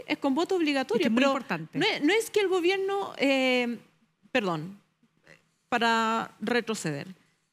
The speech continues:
Speaker 1: yo no veo al gobierno en campaña electoral, ni a las fuerzas del gobierno tampoco. O sea, hay un par de avisos ahí. Eh, eh, a mí me encanta escuchar los comerciales radiales y ve uno ahí co-, quién está pagando su platita, pa-,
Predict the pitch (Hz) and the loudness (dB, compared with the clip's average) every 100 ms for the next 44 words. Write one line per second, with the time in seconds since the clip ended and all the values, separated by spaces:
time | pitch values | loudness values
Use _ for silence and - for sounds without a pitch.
0 | _ _ - 247 508 302 214 185 185 185 | _ _ -4 -2 0 2 2 4 2 0
1 | 196 202 220 247 254 277 311 - 415 311 | -2 -2 -4 -2 -2 -2 -4 -2 -2 -2
2 | 170 190 _ _ _ _ _ _ _ 220 | -6 -14 _ _ _ _ _ _ _ -2
3 | 214 214 196 190 294 311 311 294 277 294 | 2 4 2 0 -4 -2 0 0 -2 -2
4 | 320 320 320 311 403 - 185 196 _ - | -2 -2 -6 -6 -8 -8 -14 -14 _ -16
5 | - 214 - 269 508 480 262 - 254 220 | -4 0 2 2 2 0 -2 0 0 0
6 | 220 311 247 240 262 254 - - - _ | 0 0 0 0 -2 -4 -12 -20 -20 _
7 | - 202 - 185 190 185 185 180 117 - | -6 -4 -2 0 2 2 0 -2 -6 -14
8 | - 202 220 220 196 190 269 254 254 247 | -4 0 2 2 2 2 0 0 2 0
9 | 247 233 247 254 254 233 226 262 262 254 | 0 -4 -2 -2 -2 -4 -2 -2 2 2
10 | 247 233 220 214 240 277 269 254 226 254 | 2 2 2 0 2 2 0 0 2 0
11 | 262 262 254 262 262 240 185 214 247 254 | 0 -2 0 0 0 -2 -2 -2 -2 0
12 | 240 240 247 254 247 247 233 220 269 254 | 0 0 -2 -4 -6 -4 -4 -2 -2 -2
13 | 240 | -4